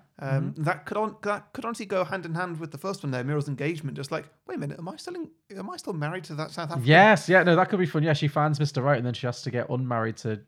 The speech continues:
Speaker 2: David
Speaker 1: Yeah.
Speaker 2: without causing a scandal. That could be
Speaker 1: Yeah.
Speaker 2: fun, yeah.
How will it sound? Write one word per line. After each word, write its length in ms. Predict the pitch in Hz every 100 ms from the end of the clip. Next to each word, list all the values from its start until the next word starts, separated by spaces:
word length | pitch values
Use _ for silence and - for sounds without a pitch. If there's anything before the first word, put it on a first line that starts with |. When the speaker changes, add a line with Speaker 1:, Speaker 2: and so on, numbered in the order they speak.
| 117
Speaker 2:
David 500 | 117 120 104 110 - 135
Speaker 1:
Yeah. 220 | 131 127
Speaker 2:
without 200 | 104 117 143
causing 300 | 117 104 104
a 60 |
scandal. 420 | - 113 127 113 110 _
That 100 | 135 123
could 100 | 127
be 60 |
Speaker 1:
Yeah. 60 | 123
Speaker 2:
fun, 180 | 113 -
yeah. 160 | -